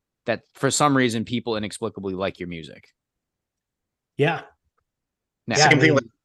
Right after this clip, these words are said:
Speaker 2: he wrote a
Speaker 3: Bullshit.
Speaker 2: song about a fucking picture. Look at, look at this photograph.
Speaker 1: And the
Speaker 2: That's
Speaker 1: videos are even worse.
Speaker 2: Yeah. Well, that's what I mean. I think he, he, he knows. Like, I think he leans into it a
Speaker 1: He's
Speaker 2: little bit.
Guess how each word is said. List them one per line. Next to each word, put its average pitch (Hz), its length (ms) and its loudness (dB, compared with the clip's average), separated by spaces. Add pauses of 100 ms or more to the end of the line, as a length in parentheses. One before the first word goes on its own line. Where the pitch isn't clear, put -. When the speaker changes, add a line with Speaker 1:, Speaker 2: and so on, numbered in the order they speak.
(260)
Speaker 2:
he 120 140 6
wrote 156 160 6
a 175 40 4
Speaker 3:
Bullshit. 165 160 0
Speaker 2:
song 156 280 2
about 139 280 0
a 123 60 -6
fucking 120 560 -6
picture. 135 540 -4 (1200)
Look 156 180 2
at, 160 160 2 (180)
look 165 120 4
at 170 100 4
this 156 160 0
photograph. 147 640 2 (420)
Speaker 1:
And 165 440 -6
the 110 40 2
Speaker 2:
That's 107 100 0
Speaker 1:
videos 120 400 2
are 104 40 -2
even 90 220 -8
worse. 90 500 -10 (200)
Speaker 2:
Yeah. 165 400 2 (340)
Well, 180 80 -2
that's 247 180 6
what 269 80 2
I 220 80 8
mean. 202 200 6
I 156 100 6
think 208 220 2
he, 285 220 6
he, 180 460 0
he 190 180 0
knows. 160 440 2
Like, 143 140 -8
I 180 80 0
think 196 160 -4
he 277 120 0
leans 180 400 -2
into 160 280 -4
it 127 120 -4
a 113 60 -8
Speaker 1:
He's 156 160 4
Speaker 2:
little - 60 -4
bit. - 40 -10